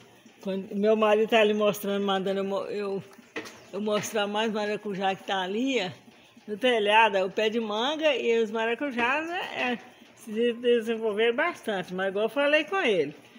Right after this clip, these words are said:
maracujá pre-, não pode ser um pé só não, precisa ser mais de um pra poder polinizar, senão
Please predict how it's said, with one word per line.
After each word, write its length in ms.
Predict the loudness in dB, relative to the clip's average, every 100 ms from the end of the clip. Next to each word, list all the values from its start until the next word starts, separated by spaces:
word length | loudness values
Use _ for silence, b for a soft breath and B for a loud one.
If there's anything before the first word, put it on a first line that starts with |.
| B B B
maracujá 600 | -4 -2 0 2 4 2
pre-, 380 | 2 -4 -2 -4
não 140 | 0
pode 180 | 2 2
ser 120 | 0
um 80 | 0
pé 240 | 4 4 4
só 240 | 4 2
não, 240 | 2 -2
precisa 340 | -4 -4 -6 -2
ser 160 | 0
mais 320 | 2 2 2 0
de 80 |
um 220 | -2 -2 -4
pra 120 | -2
poder 320 | 0 4 4
polinizar, 760 | 4 2 0 -2 -2 0 0 0
senão 320 | -4 -6 -6